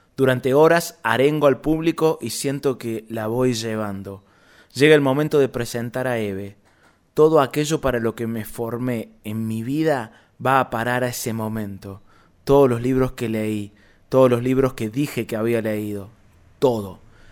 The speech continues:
Elaboro un relato emotivo. Siento que la plaza explota. Cuando Eve va caminando muy lentamente hacia el micrófono, me dice en voz baja, "No era así".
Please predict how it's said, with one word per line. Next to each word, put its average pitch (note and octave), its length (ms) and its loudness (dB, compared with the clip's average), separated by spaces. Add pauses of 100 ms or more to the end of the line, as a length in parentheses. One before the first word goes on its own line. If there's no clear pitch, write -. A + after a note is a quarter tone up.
(180)
Elaboro C3 440 6
un C#3+ 160 2
relato C3+ 680 -2
emotivo. A#2 800 -10 (200)
Siento D#3 540 0
que C#3 120 -2
la A#2+ 200 -4
plaza D3+ 560 -4
explota. A2 840 -6 (320)
Cuando B2+ 320 2
Eve D3+ 220 6
va D3 140 6
caminando C#3 640 0
muy D#3 440 -2
lentamente C#3 760 -2
hacia A2+ 200 -6
el A2 60 -4
micrófono, D3+ 760 -4
me A#2+ 180 -4
dice A#2 460 -6 (100)
en A2+ 200 -8
voz B2 200 -2
baja, A#2 520 -2 (720)
"No C3+ 260 2
era B2+ 300 2
así". F#2+ 360 -8